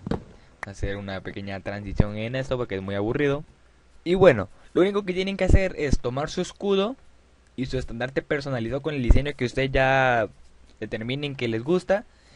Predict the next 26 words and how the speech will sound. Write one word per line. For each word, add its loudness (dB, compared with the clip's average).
Y -6
lo -2
ponen -4
a -10
un -4
lado, -2
a -6
cualquier -4
otro 0
así, -4
poniéndolo -6
así, -6
de -4
cualquier -4
lado -2
sirve. -2
Hasta -6
lo 0
pueden -4
hacer -4
en -8
su -6
propio -2
inventario -4
que -8
tienen -8